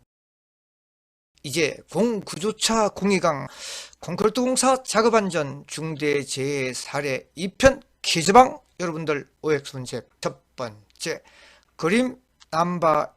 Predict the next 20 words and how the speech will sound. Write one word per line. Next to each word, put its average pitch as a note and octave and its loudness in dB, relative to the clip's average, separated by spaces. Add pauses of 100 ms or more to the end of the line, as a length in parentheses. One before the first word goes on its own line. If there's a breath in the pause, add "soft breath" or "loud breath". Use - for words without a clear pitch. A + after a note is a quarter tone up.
일에서의 C3+ -4
사고 F#3+ 0
원인은 B2 -2 (760 loud breath)
펌프카 A3+ -2 (140)
전도 E3 2
방지 A3 2
조치 D#3 -4
불량과 A#2 0 (420 loud breath)
차량 G#3 2
신호수 E3+ -2
미배치 D#3 -4
등 D#3 0 (300 loud breath)
충돌 C4 0
방지 D3+ -2
장치, C3 -6
즉 - -6
스토프 - -2 (100)
미설치. D3+ -6
정답은 D3+ 2 (280)
오. B3 6